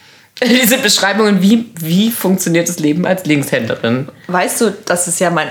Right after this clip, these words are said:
Speaker 2: absoluter Albtraum ist, weil ich ja eh eine Rechts-Links-Schwäche hab. Überleg mal, wenn ich jetzt
Speaker 1: <laughs>
Speaker 2: auch noch
Speaker 1: Ja.
Speaker 2: darauf angewiesen wäre, dauerhaft darüber nachzudenken. Vielleicht hätte mich das geheilt.
Speaker 1: Ja, vielleicht. Vielleicht bist du aber auch, und jetzt kommt eine verrückte Geschichte, vielleicht bist du eine verkappte Linkshänderin und deswegen hast du diese Probleme.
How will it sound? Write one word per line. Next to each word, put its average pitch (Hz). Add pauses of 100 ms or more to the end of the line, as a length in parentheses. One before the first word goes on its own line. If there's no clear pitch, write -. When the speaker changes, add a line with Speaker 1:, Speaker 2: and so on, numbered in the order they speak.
Speaker 2:
absoluter 196
Albtraum 170
ist, 160
weil 160
ich 160
ja 175
eh 170
eine 175
Rechts-Links-Schwäche 160
hab. 175
Überleg 190 (120)
mal, 180
wenn 175
ich 180
jetzt 214
Speaker 1:
<laughs> -
Speaker 2:
auch 175
noch 185 (160)
Speaker 1:
Ja. 381
Speaker 2:
darauf -
angewiesen 202
wäre, 180
dauerhaft 190
darüber 175
nachzudenken. 196
Vielleicht 262
hätte 214
mich 202
das 180
geheilt. 151 (260)
Speaker 1:
Ja, 254
vielleicht. 240 (300)
Vielleicht 214
bist 277
du 247
aber 170
auch, 165
und 139
jetzt 170
kommt 165
eine 147 (160)
verrückte 170
Geschichte, 139
vielleicht 160
bist 220
du 202
eine 165
verkappte 165
Linkshänderin 147
und 147
deswegen 165
hast 180
du 175
diese 147
Probleme. 147